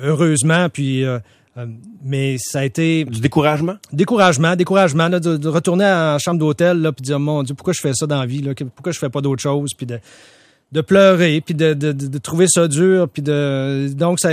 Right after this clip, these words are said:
Speaker 1: ça a été, euh, ça a été des années d'apprentissage, mais c'est ça, le, je vois, on parle de golf, là,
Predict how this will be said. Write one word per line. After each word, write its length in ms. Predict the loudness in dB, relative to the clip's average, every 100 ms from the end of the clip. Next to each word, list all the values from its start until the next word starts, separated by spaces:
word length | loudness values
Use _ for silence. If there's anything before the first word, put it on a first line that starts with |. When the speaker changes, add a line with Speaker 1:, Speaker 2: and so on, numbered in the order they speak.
| 0
Speaker 1:
ça 140 | 0 -2
a 20 |
été, 400 | 0 0 2 2
euh, 160 | 2 -2 -8 -20 _
ça 140 | -8 -4
a 20 |
été 140 | -2
des 180 | 0 2
années 160 | 2 2
d'apprentissage, 880 | 2 2 -2 0 0 0 0 -2 -2
mais 420 | 0 0 0 -2 -4
c'est 360 | -6 -4 -2
ça, 220 | 0 0
le, 420 | 2 2 0 -2 -2
je 80 | -4
vois, 200 | -4 -2
on 160 | -2 0
parle 200 | 0 2
de 100 | 2
golf, 380 | 2 0 0
là, 180 | -2 -2